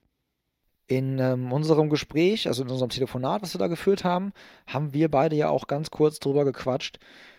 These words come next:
Ja, so ein bisschen, also ich, äh, verwende jetzt mal das Wort Ehrenkodex oder irgendwie so, ähm, ja, soziale Verantwortung war so ein Thema, weil man sieht ja auch immer, wenn man halt auf Strava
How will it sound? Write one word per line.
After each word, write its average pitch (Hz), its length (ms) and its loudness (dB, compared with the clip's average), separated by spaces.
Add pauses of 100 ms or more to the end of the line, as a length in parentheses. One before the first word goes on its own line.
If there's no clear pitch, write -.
(580)
Ja, 131 320 -4
so 135 140 -8
ein 135 40 -8
bisschen, 151 260 0
also 139 160 0
ich, - 200 0
äh, 139 140 4
verwende 147 340 0
jetzt 160 140 0
mal 139 100 2
das 135 320 -4
Wort 135 300 2 (120)
Ehrenkodex 143 1120 0
oder 123 300 2
irgendwie 131 460 0
so, 120 500 0
ähm, 120 560 -4 (580)
ja, 123 140 -2
soziale 143 440 0
Verantwortung 147 600 0
war 135 140 2
so 139 80 -4
ein 135 60 -8
Thema, 135 520 -2
weil 151 380 0 (400)
man 127 160 -6
sieht 165 240 -6
ja 165 100 0
auch - 140 -4
immer, 151 320 -2
wenn 139 80 -6
man 131 160 -6
halt - 140 -6
auf 117 100 -6
Strava 143 520 -2